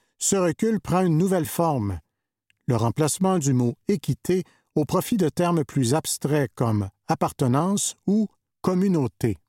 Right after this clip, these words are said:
À l'Université de l'Alberta, par exemple, il n'y a plus de vice-provost à l'équité, à la diversité et à l'inclusion.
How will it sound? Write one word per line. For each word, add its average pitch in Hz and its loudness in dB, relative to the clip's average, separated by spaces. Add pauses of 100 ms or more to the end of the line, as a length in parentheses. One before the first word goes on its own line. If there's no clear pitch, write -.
(1400)
À 139 2
l'Université 156 0
de 160 2
l'Alberta, 127 -2 (100)
par 139 0
exemple, 147 0 (420)
il 175 2
n'y 175 2
a 175 0
plus 233 -2
de 170 2
vice-provost 156 0
à 123 2
l'équité, 180 -2 (120)
à 151 0
la 135 2
diversité 165 -2
et 160 2
à 143 2
l'inclusion. 110 0